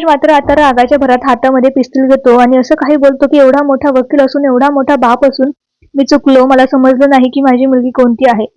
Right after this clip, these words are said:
मी इतके दिवस मी खोटारड्या मुलीला आसरा देत होतो," असं रविराज म्हणत असतो.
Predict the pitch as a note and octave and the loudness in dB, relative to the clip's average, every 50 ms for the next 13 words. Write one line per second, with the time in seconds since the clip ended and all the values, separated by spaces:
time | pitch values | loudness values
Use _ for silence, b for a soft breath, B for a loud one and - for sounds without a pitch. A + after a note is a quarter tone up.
0 | b b b _ - C#4+ C#4+ B3 - - D#4 D#4 D4+ D4+ D4+ D#4 D#4 D#4 D4+ - | b b b _ 0 0 0 0 0 0 2 4 4 2 2 0 -2 -4 -2 -2
1 | C#4+ B3+ - C#4 C#4 C#4+ C4+ C4 C4 C#4 C4+ B3+ C4 C4+ C#4 C#4 B3+ B3 - C4 | -2 -2 0 2 2 2 2 2 2 2 0 0 0 2 2 2 0 0 -2 -2
2 | C4+ C4 A#3 A#3+ A3+ - B3 A3+ - A#3+ - - - - _ _ _ _ _ _ | 0 0 0 0 -2 -2 -6 -4 -4 -6 -6 -8 -12 -20 _ _ _ _ _ _
3 | _ _ _ _ _ _ _ _ _ - D4 C#4+ - D#4+ D#4+ D#4 D4+ D4+ D4+ D#4+ | _ _ _ _ _ _ _ _ _ 0 0 2 4 4 4 2 2 2 2 0
4 | D#4 D#4 D#4+ D#4 C4+ B3 B3+ A#3+ - - - | 0 0 0 -2 0 0 0 -2 -2 -4 -12